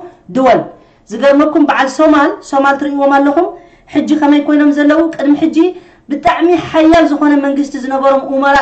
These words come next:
ዝነበሮም ግዜ ንሳቶም ንስዑድያ ሓገዝ ይልእኹ ነይሮም። ስዑድያ ድኻ ዓዲ ነይራ ሽዑኡ ማለት እዩ። ብዚ እዋን እዚ ኣብቲ እዋን ትሱ እሳቶም ኣብ ሶማል ሃፍታማት ዓዲ ነይሮም፣ ንስዑድያ ሓገዝ ይልእኹሎም ነይሮም። ኣብ በዓል ስዑድያ ምስ ከድና ሕጂ ኣብ በዓል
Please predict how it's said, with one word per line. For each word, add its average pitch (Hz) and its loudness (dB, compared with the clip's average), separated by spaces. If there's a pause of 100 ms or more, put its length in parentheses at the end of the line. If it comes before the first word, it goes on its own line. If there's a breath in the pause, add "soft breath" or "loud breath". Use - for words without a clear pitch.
ዝነበሮም 254 -4
ግዜ 254 -6 (540 loud breath)
ንሳቶም 311 0
ንስዑድያ 294 -2
ሓገዝ 302 0
ይልእኹ 277 -2
ነይሮም። 170 -2 (580 soft breath)
ስዑድያ 285 0 (140)
ድኻ 277 -4 (120)
ዓዲ 226 -2
ነይራ 262 0
ሽዑኡ 269 -4
ማለት 247 0
እዩ። - -12
ብዚ 208 -8
እዋን 233 0
እዚ 233 -12 (100)
ኣብቲ 214 -6
እዋን 240 0
ትሱ 240 -14 (580 loud breath)
እሳቶም 302 0 (120)
ኣብ 240 -2
ሶማል 294 0
ሃፍታማት 294 0
ዓዲ 254 -6
ነይሮም፣ 330 2 (300 loud breath)
ንስዑድያ 320 -2
ሓገዝ 320 0
ይልእኹሎም 294 2
ነይሮም። 208 -4 (680 soft breath)
ኣብ 233 -2
በዓል 285 2 (260)
ስዑድያ 294 -2
ምስ 294 2
ከድና 294 -2
ሕጂ - -6
ኣብ 254 2
በዓል 247 -2